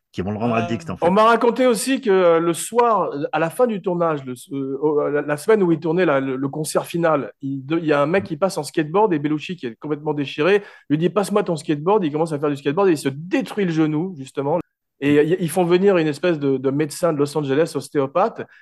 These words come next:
Speaker 3: qui lui fait des shoots dans le genou, euh, incroy-, de, de, de drogue, tu vois. Et, et tous les, tout le passage où il danse et tout à la fin, il est complètement, euh, sous, euh, novocaïne, ou je sais pas comment ça s'appelle.
Speaker 1: Ouais,
Speaker 2: Ah
Speaker 1: il
Speaker 2: oui.
Speaker 1: était assez, assez,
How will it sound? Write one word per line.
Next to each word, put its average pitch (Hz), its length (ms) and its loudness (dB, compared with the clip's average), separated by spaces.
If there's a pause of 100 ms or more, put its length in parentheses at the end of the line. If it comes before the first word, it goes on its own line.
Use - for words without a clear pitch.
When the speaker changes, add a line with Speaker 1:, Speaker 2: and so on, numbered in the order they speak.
(180)
Speaker 3:
qui 180 120 -6
lui 185 100 0
fait 208 160 0
des 175 100 4
shoots 208 440 -2
dans 143 180 2
le 143 60 0
genou, 156 420 2
euh, 113 120 0
incroy-, 151 380 -2
de, 135 140 -2
de, 131 140 -4
de 127 120 -4
drogue, 156 320 2
tu - 80 -16
vois. 147 200 0
Et, 147 180 -2
et 143 120 -6
tous 233 120 -6
les, 220 120 0 (160)
tout 226 100 -10
le 196 80 -10
passage 180 340 0
où 160 80 0
il 151 100 -2
danse 180 240 0
et 151 60 -6
tout 165 100 -8
à 151 60 2
la 143 80 2
fin, 214 240 0 (340)
il 139 140 0
est 165 60 4
complètement, 165 580 0
euh, 131 220 0
sous, 151 340 -6
euh, 117 260 0
novocaïne, 139 640 0
ou - 20 -6
je 135 60 -10
sais - 60 -20
pas 131 80 -12
comment 127 120 -16
ça 113 80 -20
s'appelle. 120 320 -10 (720)
Speaker 1:
Ouais, 123 120 4
Speaker 2:
Ah - 20 6
Speaker 1:
il 139 60 6
Speaker 2:
oui. 127 80 4
Speaker 1:
était 165 160 4
assez, 170 340 2
assez, 165 280 0